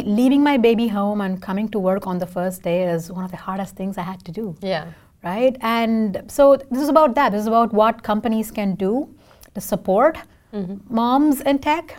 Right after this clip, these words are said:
Speaker 1: This was about what you can do to support yourself. You know, it was all about that.
Speaker 2: That's
Speaker 1: Yeah.
Speaker 2: amazing. It's amazing. And I think you are very, like, um, into the diversity and inclusion, and that, that it's not only women in tech, it's also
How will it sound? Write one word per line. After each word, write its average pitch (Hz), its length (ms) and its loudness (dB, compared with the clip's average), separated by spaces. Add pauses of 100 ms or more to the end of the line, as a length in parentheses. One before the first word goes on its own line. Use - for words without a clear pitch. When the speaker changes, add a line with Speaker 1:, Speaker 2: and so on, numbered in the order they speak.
(140)
Speaker 1:
This 208 140 -6
was 214 120 -4
about 202 320 2
what 202 120 4 (220)
you 208 100 0 (120)
can 277 140 2
do 285 140 0 (420)
to 196 120 -10
support 226 260 2 (100)
yourself. 190 640 -2 (400)
You 208 80 -6
know, 208 160 -2
it - 80 -2
was 233 80 -4
all 277 140 2
about 226 300 -4
that. 180 200 -12 (520)
Speaker 2:
That's 233 160 -6
Speaker 1:
Yeah. 196 100 0
Speaker 2:
amazing. 156 280 -6 (380)
It's 214 180 -4
amazing. 208 360 0
And 196 80 -2 (120)
I - 100 -2
think 277 180 -8
you 240 140 0
are 214 260 2
very, 185 600 0 (320)
like, 170 200 0 (120)
um, 160 260 -2 (180)
into 214 360 -2
the 196 40 -2
diversity 190 640 0
and 196 80 -4
inclusion, 196 680 -4 (140)
and 170 280 -6 (420)
that, 247 180 2 (240)
that 240 280 0
it's - 220 -6
not 240 100 0 (100)
only 226 240 0
women 180 320 -2
in 175 60 -8
tech, 147 260 -4
it's - 80 -14
also 196 240 -2